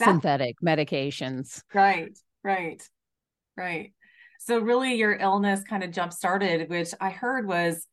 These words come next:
Speaker 1: kind of a lot of advice you always get, you know, "Eat well, take care of yourself." But what made the transition, the transformation for you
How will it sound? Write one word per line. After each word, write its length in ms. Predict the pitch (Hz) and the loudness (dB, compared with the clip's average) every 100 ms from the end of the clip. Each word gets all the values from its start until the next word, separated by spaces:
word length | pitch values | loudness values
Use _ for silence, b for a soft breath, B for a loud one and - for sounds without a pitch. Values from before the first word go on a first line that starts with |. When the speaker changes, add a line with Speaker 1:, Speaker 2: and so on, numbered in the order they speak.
| b b - | b b -2
Speaker 1:
kind 200 | 262 - | -2 0
of 60 | |
a 100 | 370 | 0
lot 240 | 240 202 240 | 4 4 4
of 100 | 233 | 0
advice 520 | 185 170 180 214 - | -2 0 0 -2 -4
you 120 | 214 196 | -4 -2
always 340 | 190 196 170 | 0 -2 -2
get, 280 | 208 160 135 | 0 2 0
you 60 | 151 | -4
know, 100 | 147 | -10
"Eat 260 | 208 214 202 | -6 -6 -4
well, 580 | 190 190 190 185 185 185 | 2 4 6 6 4 0
take 240 | 180 180 | -4 -12
care 240 | - 214 202 | -6 -2 0
of 80 | 196 | 0
yourself." 880 | 196 202 190 180 180 175 175 175 - B B B B - | 0 4 6 6 4 4 2 -2 -8 B B B B 0
But 200 | 254 247 | 0 2
what 200 | 254 269 | 0 0
made 140 | 480 403 | -4 -4
the 80 | 285 | -4
transition, 840 | - 240 226 196 196 196 220 190 | -4 0 0 0 -2 -4 -4 -6
the 100 | 180 | -6
transformation 1120 | - 190 185 185 180 160 185 226 208 180 170 165 | -6 -6 -6 -8 -8 -4 -4 -4 -6 -6 -6 -8
for 100 | 170 | -8
you 720 | 160 175 208 269 190 165 | -8 -4 -4 -2 -2 -2